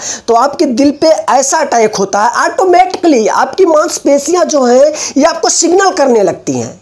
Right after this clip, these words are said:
ये signal करने लगती हैं, आपके दिल की धड़कनें बहुत तेज़ बढ़ जाती हैं। जो धड़कनें होती हैं, बहुत तेज़ बढ़ जाती हैं। ऐसा लगता है कि मुझे, मतलब, अब क्या कर दूँ, मतलब कि वो चीज़ें आपको ये signal करती हैं, या तो झगड़े कर लो भाई, या तो भाग लो तुरंत यहाँ से।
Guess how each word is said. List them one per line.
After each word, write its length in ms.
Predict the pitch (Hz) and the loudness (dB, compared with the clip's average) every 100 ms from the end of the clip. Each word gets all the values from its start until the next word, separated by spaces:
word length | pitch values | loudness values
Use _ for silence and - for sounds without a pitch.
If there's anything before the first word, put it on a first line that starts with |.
| - | -4
ये 120 | 240 | -2
signal 360 | 285 277 359 330 | 0 0 0 2
करने 220 | 269 226 | 0 0
लगती 260 | 190 - 156 | 0 0 -2
हैं, 60 | |
आपके 260 | 123 - 311 | -2 -2 -2
दिल 200 | 247 294 | 0 -2
की 120 | 311 | -2
धड़कनें 560 | 208 185 233 311 381 339 | -4 -4 -2 0 2 2
बहुत 220 | 269 269 | 0 0
तेज़ 200 | 247 175 | -2 0
बढ़ 120 | 151 | -2
जाती 320 | 139 - - 127 | -2 -4 -4 -6
हैं। 160 | 117 - - - - - | -8 -14 -18 -16 -12 -6
जो 60 | 208 | -2
धड़कनें 400 | 196 - 311 330 | -2 -2 0 0
होती 220 | 302 302 | 2 0
हैं, 140 | 262 | 0
बहुत 320 | 254 233 285 - | 0 0 -2 -2
तेज़ 200 | 202 151 | -2 0
बढ़ 120 | 151 | -2
जाती 320 | 147 131 - | -2 -2 -2
हैं। 120 | 156 160 | -2 -2
ऐसा 240 | 196 233 | -2 0
लगता 280 | 214 196 220 | -2 0 0
है 100 | 226 | 0
कि 120 | 226 | 0
मुझे, 320 | 190 170 196 | -2 0 0
मतलब, 420 | 202 151 165 214 220 - - - - | -2 0 0 0 -2 -12 -16 -12 -6
अब 160 | 208 220 - | -4 -4 -2
क्या 180 | 254 233 | -4 -2
कर 200 | 233 190 | -2 0
दूँ, 200 | 202 196 | 0 0
मतलब 240 | 220 262 | 0 0
कि 400 | 262 277 247 240 254 | 2 0 0 -2 0
वो 120 | 277 | 0
चीज़ें 320 | - 262 285 | 0 0 0
आपको 220 | 269 269 | 0 0
ये 200 | 254 262 | 2 2
signal 300 | 311 311 247 | 0 0 2
करती 340 | 226 190 180 196 | 2 -2 0 0
हैं, 180 | 247 262 - - | 0 -2 -8 -4
या 160 | 196 285 | 0 0
तो 160 | - | 0
झगड़े 520 | 269 - 175 185 247 311 | -2 -4 -2 0 2 2
कर 180 | 277 | 2
लो 120 | 285 285 | 2 2
भाई, 140 | 262 | 2
या 100 | 277 | 2
तो 100 | 269 | 0
भाग 380 | 180 - 214 226 | -2 -2 0 0
लो 100 | 180 | -2
तुरंत 300 | 147 147 123 | -2 -2 -4
यहाँ 160 | 117 | -6
से। 80 | 120 | -8